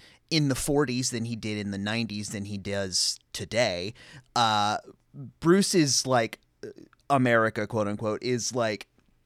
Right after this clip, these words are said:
he, he's changing with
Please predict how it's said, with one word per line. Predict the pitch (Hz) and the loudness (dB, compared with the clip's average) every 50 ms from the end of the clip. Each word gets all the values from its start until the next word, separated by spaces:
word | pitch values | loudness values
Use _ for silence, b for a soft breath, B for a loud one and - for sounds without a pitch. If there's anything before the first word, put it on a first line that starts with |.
| _ _ _ _ _ _ _ _ _ _ _ _ _ _ _ _ _ _ | _ _ _ _ _ _ _ _ _ _ _ _ _ _ _ _ _ _
he, | 135 127 120 131 165 196 | -10 -8 -6 -2 -2 -2
he's | 123 160 185 220 196 - | 0 2 4 4 4 4
changing | - - 226 214 214 208 190 131 147 147 131 123 117 117 | 2 4 4 4 6 4 4 4 4 2 2 2 0 2
with | 120 135 127 - - - - - | 2 0 0 0 -4 -10 -12 -10